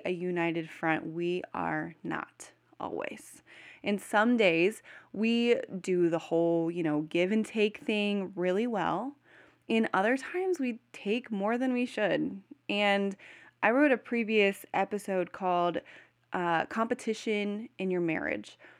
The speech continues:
that we, and, and I talk about, we are both really competitive, and we used to just go at it all the time until we were both just too exhausted to argue about, you know, whatever it was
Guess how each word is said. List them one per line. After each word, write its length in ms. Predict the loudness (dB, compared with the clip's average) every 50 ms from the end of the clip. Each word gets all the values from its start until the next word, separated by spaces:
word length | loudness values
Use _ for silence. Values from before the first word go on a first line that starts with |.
| _ _ _ 0
that 100 | 2 2
we, 320 | 4 2 2 0 -2 -4 -6 -12 _ _ _ _ _ _ _ _
and, 160 | -2 0 0 2
and 120 | 2 4 4
I 100 | 4 2
talk 280 | 2 2 0 2 2
about, 300 | 2 2 4 4 4 2
we 120 | 2 2 4
are 180 | 4 4 4
both 380 | 4 2 0 2 2 2 0 -2
really 560 | -6 -6 -2 0 2 4 4 4 4 2 0
competitive, 680 | -2 -2 -4 -2 0 0 0 0 0 0 0 -2 -2 0
and 340 | -2 0 0 0 0 -2 -4 -6 -12 -20 -20 -20 -12 _
we 140 | -2 0 4
used 200 | 4 4 4 4 0
to 60 | 0
just 240 | 0 0 0 2 4
go 220 | 6 6 6 6
at 260 | 6 6 6 6 6
it 180 | 4 4 2 2 2
all 340 | 2 4 4 4 2 0 -2
the 100 | -4 -6
time 520 | -6 -6 -8 -6 -4 -2 0 0 0 0 0
until 280 | -2 -4 -4 -4 -2
we 120 | 0 2 2
were 100 | 2 2
both 280 | 2 0 0 0 -2
just 280 | -4 -6 -8 -8 -10 -16
too 260 | -4 0 4 4 4
exhausted 640 | 4 4 2 2 2 2 0 -2 -4 -4 -2 -2 -2 -6 -8 -12 -20 -20 -20 -8
to 180 | -2 -2 0 4
argue 560 | 4 4 4 4 2 0 -2 -2 0 0 0
about, 520 | 0 2 2 4 4 6 6 4 4 2 -2 -8 _ -6
you 100 | -4 -2
know, 100 | 0 -2
whatever 520 | 0 0 2 2 4 2 2 2 2 2
it 100 | 2 2
was 380 | 4 4 4 4 2 0 -2